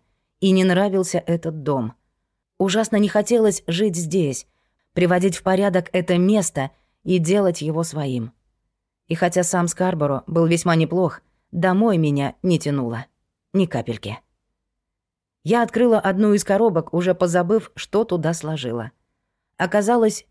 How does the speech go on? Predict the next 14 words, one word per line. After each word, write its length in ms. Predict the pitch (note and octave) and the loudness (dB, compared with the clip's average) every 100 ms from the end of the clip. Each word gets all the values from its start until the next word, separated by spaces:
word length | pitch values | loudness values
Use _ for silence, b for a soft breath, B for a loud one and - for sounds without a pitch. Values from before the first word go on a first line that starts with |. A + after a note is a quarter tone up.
| - | -2
теплые 400 | A3+ A#3+ D#3+ D3 | -2 0 -2 -2
вещи. 440 | C#3 C#3 - C3+ _ _ _ _ _ - | -4 -6 -6 -10 _ _ _ _ _ -4
Пуховик, 540 | F3 E3+ E3 A#3+ - _ | 0 2 2 -2 -4 _
свободное 600 | - E3+ G3+ B3+ F3+ D#3 | -4 -2 0 2 2 2
шерстяное 600 | - D#3+ E3 E3+ D#3+ D#3 | 2 0 2 2 4 2
пальто 400 | D3+ D#3 E3 A#3 | 2 -2 2 0
и 160 | - E3+ | 2 -2
пару 340 | G#3 A#3 G3+ | 0 -2 -4
курток. 540 | F3 D3 C3+ C#3 - _ _ _ _ _ _ | -4 -6 -4 -10 -12 _ _ _ _ _ _
В 80 | E3+ | 0
другой 360 | G3+ G3 G3 | 2 4 4
коробке 600 | F#3+ F#3+ E3 D3 - D#3 - | 4 2 2 0 -2 -4 -4
были 280 | F#3+ A3+ E3 | -2 0 -2
книги. 440 | C3+ C#3 B2 C3 | -2 -4 -4 -8